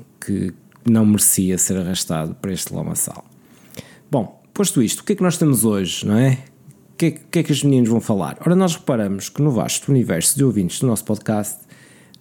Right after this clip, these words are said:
hum, para cima de umas três pessoas, apenas quatro por cento são do sexo feminino. Ok?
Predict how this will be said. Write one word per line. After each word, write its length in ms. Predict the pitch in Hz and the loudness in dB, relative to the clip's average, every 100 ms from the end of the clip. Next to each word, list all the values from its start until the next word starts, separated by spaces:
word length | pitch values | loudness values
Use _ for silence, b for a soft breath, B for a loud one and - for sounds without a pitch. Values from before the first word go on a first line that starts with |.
| - 113 113 | 0 2 4
hum, 320 | 113 110 110 110 | 4 4 2 0
para 120 | 139 | 0
cima 260 | - 101 | 0 0
de 60 | 95 | 2
umas 180 | 101 87 | 0 -2
três 260 | - 110 | -2 -4
pessoas, 540 | - - 104 101 104 - B B B | -4 -4 -2 -2 -4 -8 B B B
apenas 360 | - 147 120 117 | -2 0 -2 -2
quatro 240 | 160 147 | -4 -4
por 100 | - | -4
cento 320 | - 135 135 | 0 0 0
são 240 | 131 - 135 | 0 0 2
do 80 | 131 | 0
sexo 340 | 143 127 - | -2 -4 -2
feminino. 360 | 120 123 107 98 - _ _ _ _ - _ _ - - - 110 | 0 2 0 -2 -10 _ _ _ _ -20 _ _ -14 -14 -8 -6
Ok? 300 | 107 110 | 0 -2